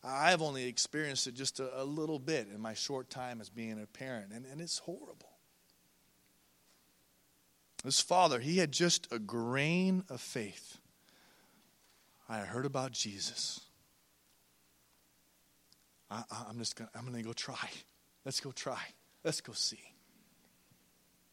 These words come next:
He takes what faith he has. It's not even for himself, it's for his son. And he brings it to Jesus.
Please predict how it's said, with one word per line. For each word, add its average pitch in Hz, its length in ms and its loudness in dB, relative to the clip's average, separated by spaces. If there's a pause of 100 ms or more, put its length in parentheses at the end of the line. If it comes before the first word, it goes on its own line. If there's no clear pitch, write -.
(960)
He 123 60 -6
takes 151 360 4
what 131 100 0
faith 156 520 4
he 151 240 -6
has. 127 640 2 (840)
It's - 160 4
not 208 200 6
even 143 180 4
for 156 240 0
himself, 135 420 4
it's 113 140 -4
for 147 220 -2
his - 80 -2
son. - 280 0 (1200)
And 117 80 -2
he 113 60 0
brings 117 340 0
it 104 100 -6
to 101 100 -6
Jesus. 95 600 -4